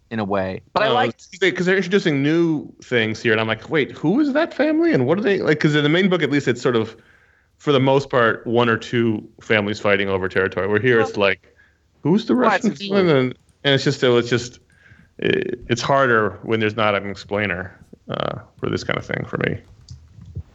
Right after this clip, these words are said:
Speaker 1: Well,
Speaker 2: That's
Speaker 1: this
Speaker 2: all.
Speaker 1: one is, uh, is written by the, uh,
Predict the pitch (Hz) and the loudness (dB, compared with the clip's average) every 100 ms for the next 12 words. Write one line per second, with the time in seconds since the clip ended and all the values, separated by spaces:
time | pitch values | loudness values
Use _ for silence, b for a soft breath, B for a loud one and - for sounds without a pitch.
0 | _ 175 185 - 202 190 175 156 160 147 | _ -2 0 0 0 0 -2 -6 -4 0
1 | 165 156 156 147 135 160 151 139 139 131 | 2 2 2 0 -2 -4 -2 2 2 0
2 | 135 131 120 117 110 | 0 0 2 2 0